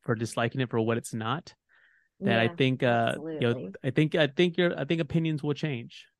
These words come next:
Speaker 2: I think it's a, I feel like it's a solid, it's a solid place to plant the seed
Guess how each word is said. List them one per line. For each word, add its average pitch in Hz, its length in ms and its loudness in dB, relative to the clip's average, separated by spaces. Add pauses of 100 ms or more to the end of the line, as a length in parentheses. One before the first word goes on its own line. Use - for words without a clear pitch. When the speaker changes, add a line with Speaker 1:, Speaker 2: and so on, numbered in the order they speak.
(360)
Speaker 2:
I 247 40 4
think 269 180 4
it's 247 200 4
a, 247 240 10
I - 80 4
feel 370 160 2
like 349 140 2
it's 214 100 4
a 196 60 4
solid, 202 720 6 (100)
it's 208 160 -4
a 214 100 -2
solid 202 760 6 (920)
place 247 400 6
to 214 100 0
plant 196 300 4
the 175 80 -4
seed - 380 -8